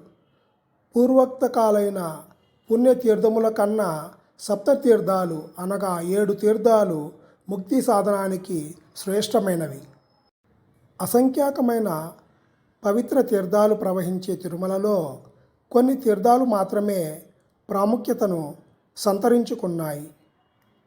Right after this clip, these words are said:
మిగిలిన తీర్థములను దర్శించుట కొంచెము కష్టతరము. శ్రీనివాసుని దర్శించిన భక్తుడు సమీపంలో గల క్రింది తీర్థాలని దర్శించి తరించవచ్చును. అవి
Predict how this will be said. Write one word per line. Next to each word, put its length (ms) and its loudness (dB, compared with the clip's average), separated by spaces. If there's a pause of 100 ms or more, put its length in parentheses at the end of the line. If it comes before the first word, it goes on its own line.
మిగిలిన 360 4
తీర్థములను 840 2 (420)
దర్శించుట 560 -2 (480)
కొంచెము 640 -2
కష్టతరము. 640 -2 (480)
శ్రీనివాసుని 800 4
దర్శించిన 580 -4
భక్తుడు 640 -2 (520)
సమీపంలో 720 2
గల 440 -2 (500)
క్రింది 280 2
తీర్థాలని 840 2
దర్శించి 760 -6 (320)
తరించవచ్చును. 800 -2 (300)
అవి 440 -4